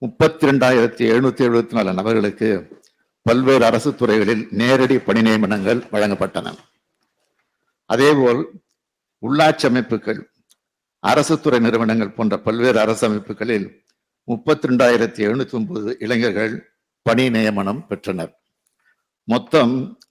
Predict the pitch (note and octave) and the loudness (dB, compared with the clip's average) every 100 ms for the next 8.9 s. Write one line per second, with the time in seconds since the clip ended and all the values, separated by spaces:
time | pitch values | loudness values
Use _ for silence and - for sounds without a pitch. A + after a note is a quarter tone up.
0 | _ _ _ - B2+ D3+ D3+ D#3 C#3 C3 | _ _ _ -4 0 2 2 2 4 4
1 | B2+ A2+ G#2+ A#2 B2+ - - _ _ _ | 4 2 0 -2 -2 -4 -8 _ _ _
2 | _ _ _ G#2 B2 C3+ D3+ C#3 C3 A2+ | _ _ _ 0 2 4 2 0 0 0
3 | A#2+ - C3 A2+ G#2+ A2 B2 A2 F#2+ F2+ | 0 -2 0 0 0 0 0 0 0 0
4 | A2+ G2+ - - _ _ _ _ _ A2+ | 0 0 -4 -18 _ _ _ _ _ -2
5 | B2 A2+ G#2+ C#3 C3 A#2+ A#2+ A#2 G#2 A2 | 2 2 2 2 2 2 2 2 0 0
6 | B2 C3 _ - A2+ A#2+ B2 A#2 A2 G2+ | 0 -4 _ -6 -2 -2 -4 -2 0 2
7 | G#2+ G#2+ G#2+ A2+ - A2+ A#2+ A2+ - - | 2 0 0 -2 -4 0 0 0 -2 -2
8 | F#2+ F#2+ G2 G2 - A2+ G#2 G#2 G2+ | -2 0 -2 -2 0 0 2 2 2